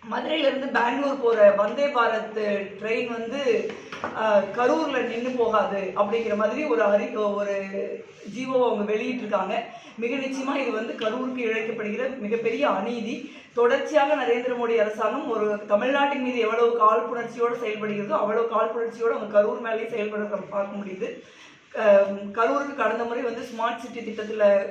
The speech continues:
இடம் கொடுக்காம கரூர் புறக்கணிக்கப்பட்டது. இப்பொழுது வந்தே பாரத், பாரத் ட்ரெயின் வந்து கரூர் வழியா தான் போகுது. அது கரூர்ல நிக்கலைன்னு அவங்க ரயில்வே சொல்றதை வந்து நம்ம கடுமையா கண்டனத்தை நாங்க தெரிவிச்சுக்கிறோம்.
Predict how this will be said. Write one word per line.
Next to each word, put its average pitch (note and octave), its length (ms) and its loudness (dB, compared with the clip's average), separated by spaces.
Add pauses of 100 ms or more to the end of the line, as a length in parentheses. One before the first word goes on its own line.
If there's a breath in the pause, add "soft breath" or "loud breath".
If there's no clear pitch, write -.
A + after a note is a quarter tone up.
இடம் A3 300 -6
கொடுக்காம A3+ 380 0 (180)
கரூர் A3+ 340 2
புறக்கணிக்கப்பட்டது. G#3 880 -6 (240 loud breath)
இப்பொழுது A#3 280 -2
வந்தே A3+ 280 0
பாரத், B3+ 420 -2
பாரத் A3 320 2
ட்ரெயின் A#3 220 -2
வந்து A#3 320 -6 (320)
கரூர் C#4 320 -2
வழியா C4+ 280 4
தான் C#4 180 0
போகுது. - 520 -4 (200 loud breath)
அது A3+ 200 2
கரூர்ல C4 360 -2
நிக்கலைன்னு A#3 1000 -4
அவங்க G#3 520 0
ரயில்வே A3+ 400 6
சொல்றதை G#3 280 -4
வந்து G3+ 220 -2
நம்ம G3+ 260 -4
கடுமையா A3 540 -4 (300)
கண்டனத்தை G#3 400 -2
நாங்க F#3 240 -6
தெரிவிச்சுக்கிறோம். G#3 480 -8